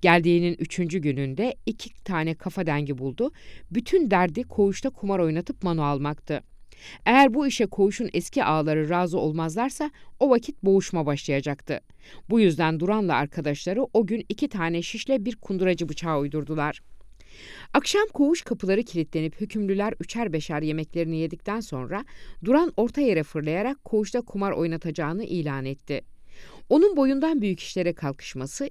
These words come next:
ilkin genel bir şaşkınlık uyandırdı. Kumar oynatmak gerekirse mapushanede daha forslu dediği dedik ağlar vardı.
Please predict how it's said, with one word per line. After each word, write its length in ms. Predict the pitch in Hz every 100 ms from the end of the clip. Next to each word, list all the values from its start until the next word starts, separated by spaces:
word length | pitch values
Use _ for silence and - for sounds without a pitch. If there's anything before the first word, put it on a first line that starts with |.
| -
ilkin 340 | 247 220 240
genel 320 | 190 190 208 175
bir 80 |
şaşkınlık 600 | 185 175 156 - 156 147 -
uyandırdı. 640 | 139 139 139 143 151 113 - - - - - -
Kumar 240 | 196 190
oynatmak 500 | 175 156 151 165 151
gerekirse 560 | 156 151 - 269 - 349
mapushanede 720 | 220 190 - 196 190 180 185
daha 180 | 175 220
forslu 500 | - 143 143 - 185
dediği 340 | 165 156 185
dedik 240 | 170 - -
ağlar 380 | 165 160 160 143
vardı. 420 | 139 135 - 156